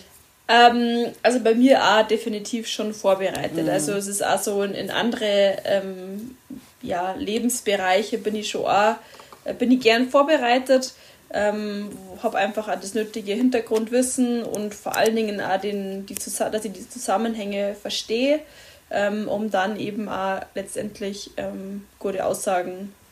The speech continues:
Speaker 1: ähm,
Speaker 2: Mhm.
Speaker 1: tätigen zu können. Ähm, und das jetzt nicht nur auf den Kommentatorenjob bezogen, sondern auch bei mir auch auf, auf viele andere Dinge. Jetzt im Sport wiederum muss ich sagen, da war ich schon auch eher so, dass ich oft mal einfach aus dem Bauch raus,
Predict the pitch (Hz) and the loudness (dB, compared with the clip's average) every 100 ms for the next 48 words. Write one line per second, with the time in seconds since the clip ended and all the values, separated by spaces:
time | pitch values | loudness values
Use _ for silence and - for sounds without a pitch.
0 | _ _ - 202 190 185 214 214 214 220 | _ _ -6 -4 -2 2 2 2 -2 -6
1 | 226 - 240 247 254 262 - - - - | -6 0 2 4 2 -2 -14 -20 -20 -6
2 | 190 196 196 196 196 196 220 214 - 220 | -2 0 -2 -4 -8 -2 0 0 2 2
3 | - 247 262 247 - 214 - 214 226 214 | 4 6 8 6 4 0 -2 -4 -4 -6
4 | 214 226 - 220 226 220 208 - - 226 | -6 -8 -2 0 0 -2 -4 -8 -8 -6
5 | 208 214 202 196 196 - 196 - 208 208 | -4 -6 -8 -10 -10 -8 -8 -8 -8 -8
6 | - - 180 - - 190 - - - - | -6 -6 -4 -4 -4 -6 -16 -18 -18 -18
7 | - - - 254 226 - 208 202 202 196 | -20 -20 -2 0 0 -4 -6 -6 -6 -8
8 | 190 190 - - - - - _ - 208 | -8 -8 -14 -20 -20 -20 -20 _ -4 -4
9 | - 226 254 - 254 359 294 262 262 262 | 0 0 0 4 4 6 8 10 10 8
10 | 262 254 277 247 254 254 226 202 214 247 | 8 6 6 6 6 6 4 2 2 2
11 | 262 240 226 - 220 214 226 220 220 226 | 2 2 2 4 4 4 2 0 0 0
12 | 190 214 - 226 196 202 214 - 196 208 | -2 -2 -2 0 0 -4 -4 -4 -6 -2
13 | 185 196 196 190 - | -2 0 0 0 -4